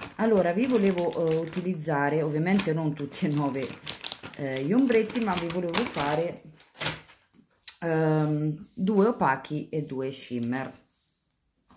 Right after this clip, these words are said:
Allora, di opaco, eh, di due opachi, allora facciamo, partiamo dagli opachi. Allora andiamo a vedere questo giallo, no, perché lo voglio provare sull'altra palette, quella più grande. Vado a fare questo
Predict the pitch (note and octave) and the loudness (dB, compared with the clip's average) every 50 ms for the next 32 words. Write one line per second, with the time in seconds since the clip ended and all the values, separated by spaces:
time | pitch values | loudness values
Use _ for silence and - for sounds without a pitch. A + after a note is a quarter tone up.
0 | _ - - - - - - - - _ _ _ _ - F3+ E3+ D#3+ C#3+ C#3+ C#3+ | _ -20 -20 -20 -20 -20 -20 -20 -20 _ _ _ _ -6 -4 -2 0 2 2 2
1 | C#3+ C#3 C#3+ C#3+ C#3+ C#3+ - - - - - - - - - - _ _ _ _ | 2 2 2 2 0 -2 -6 -12 -20 -20 -20 -20 -20 -20 -20 -20 _ _ _ _
2 | _ - F3 F3 G3 A3 A3+ A3 G#3+ A3 - A#3+ B3+ C#4 C#4+ C#4+ - - - C#4+ | _ -8 0 4 6 6 6 6 4 4 6 6 8 6 6 4 -2 -8 -2 0
3 | D4 D4 D4+ D4+ D4+ - - - _ _ _ _ - F#3 F#3+ F#3 F#3 F#3 F#3 F3+ | 2 2 2 2 0 -2 -6 -10 _ _ _ _ -6 -4 -2 0 0 0 0 -2
4 | E3+ D#3+ F3+ F#3 D#3+ F#3+ G#3+ A#3 A3 G3+ G#3 - G#3+ A3 A3+ A#3 A3+ - - A#3 | -2 -2 -4 -4 -2 0 2 2 2 2 2 2 4 4 4 4 2 0 -2 0
5 | G3 F3 E3+ E3 D#3+ E3+ D#3+ - G#3+ A3 A3+ F#3+ - F3 D3+ G#3 G#3+ A3+ A3+ F#3+ | 2 2 0 0 -4 -6 -6 -4 0 0 0 0 0 -2 -2 0 0 0 0 0
6 | F3+ E3 E3+ F3 E3 F3 F3 F3+ F#3 F#3 - - G#3 A3 A3+ - - E3 D#3+ D#3+ | 0 0 0 0 0 2 2 2 2 0 -2 -4 -4 -2 -2 -2 -4 -2 0 0
7 | D#3 D3+ D3+ D#3 D#3+ E3+ F3+ F3 E3+ D#3+ D#3+ D#3 D#3 D#3 D3+ D3+ D#3 E3 D#3 - | 0 2 2 0 0 2 0 0 0 0 0 2 2 2 2 0 -2 -4 -2 -2
8 | F#3 F3 G#3+ A#3+ A#3 G#3 F#3+ F#3+ G#3+ B3 B3 A#3+ G3+ - F3 D#3+ D3+ D3+ D3+ D3 | 0 2 2 2 4 4 4 4 4 4 2 0 -4 -2 -2 -2 0 0 0 0
9 | - D3+ D3 C#3+ D3 D3 D3 D3 - - D3+ D3 C#3+ - D3+ D3 D3 C#3+ C#3+ C#3+ | 0 -2 -2 0 0 0 0 -2 -6 -4 -6 -6 -4 -6 -6 -6 -4 -4 -4 -4
10 | C#3+ C#3+ D3 C#3 C#3 - C#3+ C#3 C3 B2 A#2+ A#2+ A#2+ A#2+ B2 B2 B2 - - - | -4 -6 -6 -6 -6 -6 -6 -4 -2 -2 0 0 0 -2 -4 -6 -8 -12 -20 -20
11 | - - - - - - F#3 F#3+ G#3 G3+ G3+ - D3+ C3+ B2 B2+ - - C#3+ D3+ | -20 -20 -20 -10 -2 2 4 4 4 4 2 2 2 2 2 0 -2 0 0 0
12 | D3+ D3+ - - - G#3 A3 B3 C4+ C#4 - - | 0 -2 -4 -4 -2 0 2 2 0 0 -4 -8